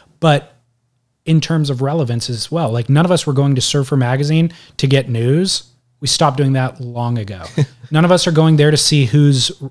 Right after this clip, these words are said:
Speaker 1: a relevant surfer, because honestly, I don't know that they've even posted a photograph of a lot of the surfers that I follow, you know?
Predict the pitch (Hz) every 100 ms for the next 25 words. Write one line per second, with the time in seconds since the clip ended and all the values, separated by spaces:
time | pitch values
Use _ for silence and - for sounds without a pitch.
0 | - 139 120 123 120 127 127 131 - 113
1 | 123 - 175 208 _ _ _ _ _ 156
2 | 139 156 143 - - 131 156 - 180 185
3 | - _ _ _ 147 165 143 147 147 139
4 | 135 143 139 127 - 139 - 143 131 120
5 | _ _ _ _ _ _ _ _ - -
6 | - 151 151 120 113 107 107 - 135 120
7 | 110 117 - 135 127 120 117 - 120 110
8 | 113 - 117 107 - 110 92 92 95 139
9 | 127 117 131